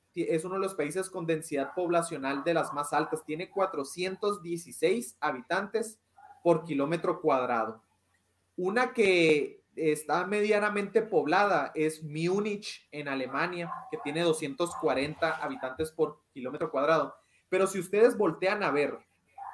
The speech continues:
afuera de las ciudades, que son granjas, poblados más rurales, se llega, se calcula que se tiene en un promedio de ochenta, ochenta y tres habitantes por kilómetro cuadrado. Entonces, ¿qué es lo que se pa-,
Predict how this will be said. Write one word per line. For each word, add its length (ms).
afuera 460
de 100
las 180
ciudades, 480
que 120
son 300
granjas, 600
poblados 500
más 180
rurales, 500
se 220
llega, 320
se 140
calcula 420
que 60
se 140
tiene 420
en 140
un 100
promedio 440
de 100
ochenta, 580
ochenta 320
y 80
tres 440
habitantes 540
por 220
kilómetro 480
cuadrado. 380
Entonces, 320
¿qué 80
es 80
lo 140
que 120
se 120
pa-, 360